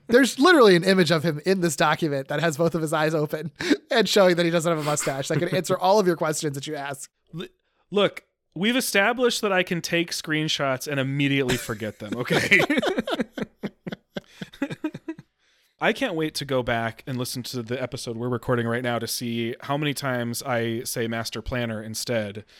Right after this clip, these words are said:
Speaker 2: Uh, terrible name for a villain when a master planner already exists.
Speaker 1: I mean, just bad in general. There's too many syllables and
Speaker 2: Yeah.
Speaker 1: it's not very menacing sounding. A master technician. Okay.
Speaker 2: Cool.
Speaker 1: Congratulations.
Speaker 2: So you're the tinkerer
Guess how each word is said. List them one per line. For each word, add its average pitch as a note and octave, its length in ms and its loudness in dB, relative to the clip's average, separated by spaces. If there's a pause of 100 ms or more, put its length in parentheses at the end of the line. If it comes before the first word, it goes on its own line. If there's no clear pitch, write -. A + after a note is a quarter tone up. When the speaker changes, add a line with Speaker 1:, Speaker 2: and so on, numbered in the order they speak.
(240)
Speaker 2:
Uh, A2+ 320 -6
terrible F#3+ 380 0
name C3+ 240 -2
for B2+ 200 -4
a A#2+ 60 -2
villain A2+ 340 -4
when A2+ 120 -4
a A2 40 -4
master A2+ 320 -6
planner A2+ 360 -6
already G#2 260 -6
exists. F#2+ 680 -14 (300)
Speaker 1:
I F3+ 120 -6
mean, D3 380 -8 (100)
just - 200 -16
bad C3 220 -8
in B2+ 120 -14
general. C3+ 340 -8
There's C3+ 160 -8
too F3+ 100 -4
many D#3+ 140 -4
syllables E3+ 720 -4
and C3 500 -10
Speaker 2:
Yeah. G#2+ 120 -6 (960)
Speaker 1:
it's - 200 -10
not D#3+ 160 -2
very D#3 180 -2
menacing D3 480 -6
sounding. E3 440 -2
A D3+ 40 -8
master C#3+ 460 -2
technician. D#3+ 720 -2
Okay. D3 400 -4 (500)
Speaker 2:
Cool. C3+ 200 -2
Speaker 1:
Congratulations. D#3+ 920 -4 (200)
Speaker 2:
So C#3 100 -2
you're C3+ 140 2
the B2+ 100 0
tinkerer A2 720 -6